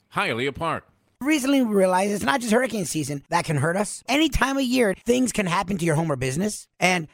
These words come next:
Speaker 2: the insurance company can be your friend, but they also can be your enemy. Horizon Public Adjusters, Justina Testa,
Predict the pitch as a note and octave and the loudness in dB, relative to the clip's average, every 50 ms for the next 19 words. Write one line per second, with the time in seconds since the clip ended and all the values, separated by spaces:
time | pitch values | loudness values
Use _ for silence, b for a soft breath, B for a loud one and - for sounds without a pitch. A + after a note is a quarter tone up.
0 | _ _ - F#3+ G#3 G3+ - - B3+ C#4+ D4+ B3+ - C4+ B3 A#3 C4+ C#4 C4+ C4 | _ _ 0 2 2 2 2 2 2 2 2 2 0 0 0 0 -2 -2 -4 -4
1 | - _ - - G3 A3+ C4 B3 C#4 C#4 C#4 A#3+ - B3+ C4 C4+ C#4 C4+ C4 C4 | -6 _ -4 -2 0 0 2 2 2 2 2 2 0 0 0 0 0 0 -2 -6
2 | - _ _ - D#3+ D#3+ F3 E3+ D#3+ E3+ G#3+ A3 - - E3+ E3+ D#3+ - D3 D3+ | -10 _ _ -8 -2 0 2 2 4 2 2 2 0 0 -2 -2 -2 -4 -4 -2
3 | D#3+ D#3+ D3+ C#3+ C#3+ C3 A#2+ G2+ - - _ _ - C#3+ E3+ F#3+ A#3 B3+ A#3+ C4+ | -2 -2 -2 -2 -2 -4 -6 -8 -12 -18 _ _ 0 2 2 2 2 0 -2 -2
4 | C4 A#3+ - _ _ - F#3+ G#3 A#3+ A#3 B3 F3+ F3 E3+ E3 C#3+ - D#3 D3+ D3+ | -4 -4 -6 _ _ -2 0 0 0 -2 -2 0 0 -2 -2 -4 -6 -8 -8 -10
5 | D3 - - _ _ _ _ F3 F#3+ - - - A#3 B3+ C4 C4 A#3+ - - F#3 | -10 -14 -18 _ _ _ _ 0 0 0 0 0 0 2 2 0 0 -2 -2 -2
6 | E3 B2+ - - C#3+ C#3 | -4 -4 -6 -8 -8 -8